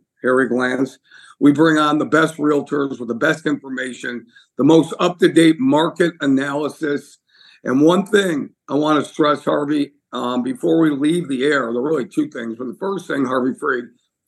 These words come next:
house, housing prices in the metropolitan Detroit area – are not going down, Harvey. We're sitting here January seventeenth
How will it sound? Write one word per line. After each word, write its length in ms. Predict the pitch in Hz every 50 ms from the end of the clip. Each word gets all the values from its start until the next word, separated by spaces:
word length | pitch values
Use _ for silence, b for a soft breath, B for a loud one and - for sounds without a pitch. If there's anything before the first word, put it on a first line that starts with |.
| _ _ _ _ -
house, 280 | - 208 226 233 208 - - - _ _ _ -
housing 480 | - 147 190 220 214 196 247 247 214 -
prices 760 | - - 196 190 185 190 - - - 151 135 135 135 117 -
in 120 | 131 139
the 60 | 139
metropolitan 540 | 143 151 165 175 175 - 196 214 196 196 190
Detroit 500 | 170 175 165 - - 180 175 170 165 - -
area – 420 | 175 165 156 151 139 131 123 113 104 - - - _ _ _ _ _ _ -
are 160 | 131 139 139
not 440 | 139 143 151 156 156 156 160 - - _ 139 131 127
going 540 | 113 135 139 131 127 131 127 120 120 117 107
down, 340 | 107 123 113 110 107 101 101
Harvey. 240 | 107 101 101 98 113
We're 140 | 113 120 120
sitting 280 | - - 214 208 214
here 380 | 190 175 180 175 175 175 165 b b b b b b b b
January 560 | - 160 170 180 196 208 202 196 196 190 -
seventeenth 720 | - - - 87 87 87 82 - - - 85 85 85 -